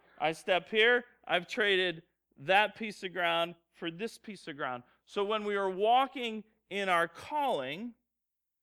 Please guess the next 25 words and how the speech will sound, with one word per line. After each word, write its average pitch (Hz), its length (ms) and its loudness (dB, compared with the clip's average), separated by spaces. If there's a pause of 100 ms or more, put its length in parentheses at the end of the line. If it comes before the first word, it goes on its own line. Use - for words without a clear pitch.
(220)
we're 180 160 -6
trading 175 580 -6
one 196 220 -8
piece 233 320 -16
of 196 120 -18
ground 147 440 -12 (480)
for 156 160 -12
the 156 100 -12
next. 170 440 -12 (1160)
But 156 380 -2 (480)
we 143 140 -10
are 143 100 -4
also 147 440 -6
heading 139 380 -8
in 135 120 -12
a 131 80 -12
direction. 127 580 -12 (1120)
And 120 100 -18
that 117 100 -10
direction 131 460 -8
is 113 200 -16
love 139 280 -6
God, 123 340 -8 (760)
love 131 300 -8
others, 110 580 -14